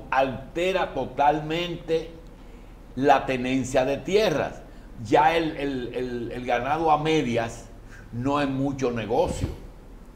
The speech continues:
porque esa tierra, aunque sea en Continental, cogieron un precio mayor.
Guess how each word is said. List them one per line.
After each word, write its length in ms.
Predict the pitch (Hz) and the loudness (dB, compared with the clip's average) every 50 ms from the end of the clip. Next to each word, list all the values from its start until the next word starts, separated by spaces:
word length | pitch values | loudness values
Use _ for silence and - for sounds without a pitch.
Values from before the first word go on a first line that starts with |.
| - - - | -12 -4 -2
porque 240 | 120 123 120 123 131 | -2 -2 -2 -4 -4
esa 280 | 127 - 143 135 - | 0 0 0 0 0
tierra, 540 | - 147 143 135 131 117 104 104 123 139 139 - - - - - - - - - - - | 0 0 2 4 4 2 2 0 -4 -4 -6 -8 -14 -16 -18 -18 -18 -18 -18 -16 -8 -4
aunque 380 | 101 110 123 113 - - 107 - | -2 -2 -2 -2 -2 -2 -4 -2
sea 260 | - - 143 160 165 | 2 6 6 6 6
en 80 | 160 | 4
Continental, 880 | 160 160 156 139 120 156 151 147 143 139 - - 131 113 104 104 107 - - - - - - - - - - - | 0 -4 -4 -4 -4 -4 -4 -4 -4 -4 0 2 2 2 2 0 -2 -6 -8 -14 -16 -18 -18 -18 -18 -18 -14 -6
cogieron 440 | - 120 120 110 110 110 113 113 113 | 0 0 2 2 4 2 2 2 0
un 100 | 113 107 | -4 -6
precio 320 | 110 107 110 98 107 104 | -4 -6 -6 -6 -6 -8
mayor. 500 | 98 98 92 92 98 104 127 147 143 - | -6 -6 -6 -4 -4 -4 -4 -4 -6 -8